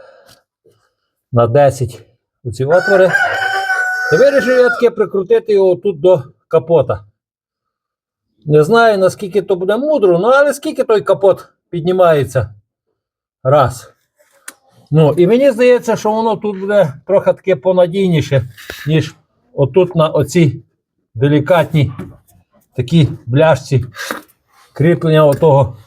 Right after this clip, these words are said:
блока предохранителів. А тут просто прикріплю оце реле стартера.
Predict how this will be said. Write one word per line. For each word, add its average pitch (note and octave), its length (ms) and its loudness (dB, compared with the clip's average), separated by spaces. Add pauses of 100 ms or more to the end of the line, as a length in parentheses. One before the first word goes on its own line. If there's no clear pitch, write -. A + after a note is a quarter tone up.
(160)
блока C#3+ 600 -2
предохранителів. C3 800 -2 (1500)
А C3+ 100 2
тут A#3 340 0 (680)
просто F#3 460 2 (220)
прикріплю E3+ 680 -2 (880)
оце D3 480 0
реле D#3+ 720 0
стартера. G3 640 0